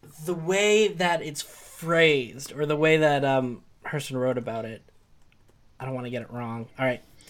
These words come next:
Uh, "Hurston's idyllic childhood came to an abrupt end,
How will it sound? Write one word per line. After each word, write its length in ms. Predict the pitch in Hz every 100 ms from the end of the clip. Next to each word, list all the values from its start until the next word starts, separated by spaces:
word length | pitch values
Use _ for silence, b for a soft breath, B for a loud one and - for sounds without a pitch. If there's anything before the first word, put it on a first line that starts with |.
| B B B B B B B _ _ -
Uh, 260 | 160 143 - - _ -
"Hurston's 540 | - 269 269 269 262
idyllic 440 | - 160 175 185 185
childhood 560 | 165 160 151 156 135
came 180 | 143 151
to 60 | 151
an 80 | 139
abrupt 400 | 131 143 147 -
end, 320 | 143 139 135